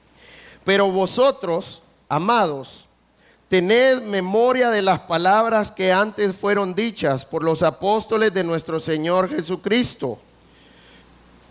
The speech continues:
¿Qué decían los apóstoles? Versículo dieciocho:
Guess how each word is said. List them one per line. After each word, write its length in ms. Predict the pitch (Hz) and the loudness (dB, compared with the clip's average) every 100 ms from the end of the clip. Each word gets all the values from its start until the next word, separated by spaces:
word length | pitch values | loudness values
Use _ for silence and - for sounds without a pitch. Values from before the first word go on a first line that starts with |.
| - - - - - | -20 -20 -20 -20 0
¿Qué 100 | 220 | 4
decían 440 | 247 233 233 226 | 4 4 2 0
los 120 | 220 | 0
apóstoles? 580 | 202 196 233 220 185 170 | -2 0 -2 -2 0 0
Versículo 480 | 160 156 208 226 208 | 0 -2 -4 -2 0
dieciocho: 680 | 190 180 160 214 214 147 127 | 2 2 0 -2 -2 -6 -6